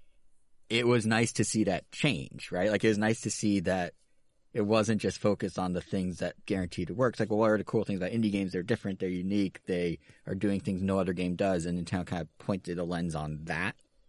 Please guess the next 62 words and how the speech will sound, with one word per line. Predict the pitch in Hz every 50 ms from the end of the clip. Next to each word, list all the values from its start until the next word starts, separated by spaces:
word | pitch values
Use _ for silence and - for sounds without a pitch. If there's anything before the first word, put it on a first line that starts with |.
| - - _ -
in | 113 113
this | 117 113
presentation. | - - 120 113 120 123 127 135 120 120 - 139 135 139 - - _ _ - - - _ _ _ -
Um, | 95 95 92 90 90 92
but | 90 - 107
again, | 104 139 131 98
to | - 110 101
the | -
point | - 107 98 -
that | 98 90 -
ga-, | - 107 -
change | - - 95 95 -
can | - 98
be | 90
subjective, | - 110 - 139 135 - 110
like, | 90 82 -
I | - 90 113
thought | 120 123 104
that | - 101
was | 90 85
really | 98 90 -
cool. | - - 113
I | 95
really | 92 92 92 92 87
liked | 90 90 82 -
how | 92
they | 87 87
did | 82 85 87 80
that | 85 78 -
change. | - - 127 120 107 90 90 87 - - _ - - - _ -
A | -
lot | 73 78 82 82
of | 90 -
people | 98 87 - 87
are | 85
like, | 80
"There | 85 82
isn't | 82 80 90 85 82
anything, | 85 82 82 92 85 80 76 67
like, | 76 80 78
there's | - 87 82
no | 95 92
meat | 90 90 92 95 90
on | 87 87 82
the | 82
bone | 78 90 92 95 92
here." | 85 82 - 82 64 60 67 71 - - - - - - - - _ -
So | - - - -
everything | 110 120 139 139 - 147 135
I'm | 127
saying | - - 120 113
about | 107 92 87 -
change | - - 120 113 107 98 87 85 82 78
is, | 85 87 80 80 - - - - - -
is | 87 87 - 110
even, | 107 104 117 139 151 156 -
even | 147 165 190 233 240 226
to | - 214
some | - 233 226 226
degree | 226 214 226 226 226
with | 220 220 -
Twitter, | - - 220 165 98 95 107